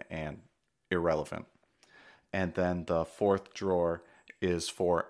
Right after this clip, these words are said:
anything that's important. So that might be copies of legal documents. That might be renter's agreements or warranties or copies of birth certificates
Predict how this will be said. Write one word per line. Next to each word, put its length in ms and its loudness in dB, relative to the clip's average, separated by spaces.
anything 500 0
that's 300 -2
important. 680 -8
So 640 -2
that 300 4
might 300 -2
be 360 -4
copies 520 -2
of 160 -6
legal 300 -6
documents. 800 -4
That 240 0
might 280 -8
be 400 -8
renter's 560 -4
agreements 680 -4
or 160 2
warranties 1080 -2
or 420 4
copies 460 -2
of 100 -12
birth 220 -2
certificates 840 -6